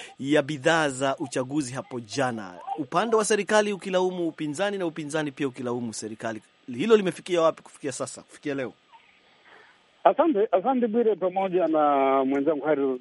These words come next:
Speaker 2: Ni kwamba sasa hivi wakati ambapo tunazungumza, serikali ilisema inaendesha uchunguzi, ina-, inasema imeweka kikosi maalum cha polisi ambacho kinaangalia chanzo cha moto,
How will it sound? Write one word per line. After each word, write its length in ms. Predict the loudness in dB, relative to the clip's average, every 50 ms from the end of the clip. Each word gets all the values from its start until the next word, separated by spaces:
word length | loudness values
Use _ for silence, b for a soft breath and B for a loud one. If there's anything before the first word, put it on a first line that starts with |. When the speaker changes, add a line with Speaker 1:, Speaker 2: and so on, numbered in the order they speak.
| -8 -8 -8
Speaker 2:
Ni 60 | -6
kwamba 340 | 0 0 0 2 2 0 0 0
sasa 200 | -4 -4 -2 -2
hivi 160 | 0 0 0
wakati 200 | -2 -2 -2 -2
ambapo 260 | 0 -2 0 -2 -4
tunazungumza, 680 | -4 -2 -2 -2 0 0 0 0 0 0 0 0 -2 -2 -4 -12 -18 -6 -2
serikali 500 | 0 0 0 2 0 0 0 0 -2 -4
ilisema 720 | -4 -2 -2 -2 0 2 2 2 4 4 2 2 2 -2 -4 _ -6
inaendesha 720 | -6 -4 -2 0 0 2 2 2 2 4 2 0 2 2 0
uchunguzi, 600 | 0 0 0 0 0 2 2 0 0 0 -2 0
ina-, 160 | 0 0 2
inasema 360 | 2 2 2 2 2 2 2
imeweka 320 | 2 2 2 2 2 0
kikosi 340 | 0 _ -2 -2 -2 0 2
maalum 280 | 4 4 4 4 2 -2
cha 160 | 0 0 0
polisi 460 | 0 0 0 0 0 -4 -4 -8 -10 -10 B B B B B B B
ambacho 200 | 2 4 4 4 4
kinaangalia 580 | 2 2 4 4 4 4 4 4 4 2 0
chanzo 280 | 2 2 0 0 0 0
cha 140 | 0 2 2
moto, 400 | 2 2 0 0 0 -4 -4